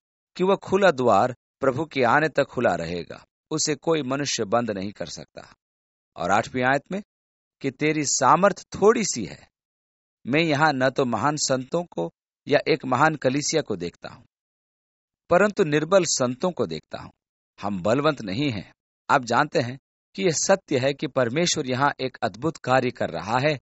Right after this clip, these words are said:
और ये देखना रोमांचकारी होगा कि परमेश्वर क्या कर रहा है। हम अपने ही क्षेत्र को स्पर्श नहीं कर पाए। वहां बाहर इतने लोग हैं जिनको यीशु मसीह की आवश्यकता है,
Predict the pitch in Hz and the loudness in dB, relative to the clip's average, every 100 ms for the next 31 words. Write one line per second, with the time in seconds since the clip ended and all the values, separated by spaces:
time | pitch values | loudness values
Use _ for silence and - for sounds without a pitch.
0 | _ _ 135 135 139 98 143 165 156 139 | _ _ 4 4 2 0 0 0 0 0
1 | 123 143 190 - 147 127 104 90 80 107 | 2 2 2 2 0 0 -2 -6 -6 -10
2 | - _ _ - 165 147 131 185 - 160 | -12 _ _ -8 2 4 4 2 0 -2
3 | - 185 202 139 92 78 90 71 67 _ | 2 2 2 -2 -4 -6 -8 -10 -14 _
4 | _ _ _ _ 139 139 - 143 151 139 | _ _ _ _ 0 2 2 0 0 -4
5 | 139 - - 139 135 131 127 - 135 117 | -4 -4 -2 -2 -2 -4 -6 0 0 0
6 | 123 117 - 95 - 78 67 - _ _ | -6 -8 -6 -8 -6 -8 -8 -16 _ _
7 | _ - 120 143 131 110 135 160 - 180 | _ -4 0 2 2 4 4 2 -2 -4
8 | 190 151 123 98 123 - _ _ 135 143 | 0 2 0 -4 -12 -16 _ _ -10 -4
9 | 131 123 156 - 139 131 135 113 98 110 | -2 0 -2 -2 -4 -6 -6 -2 -2 -2
10 | - - - - - | -6 -10 -12 -12 -14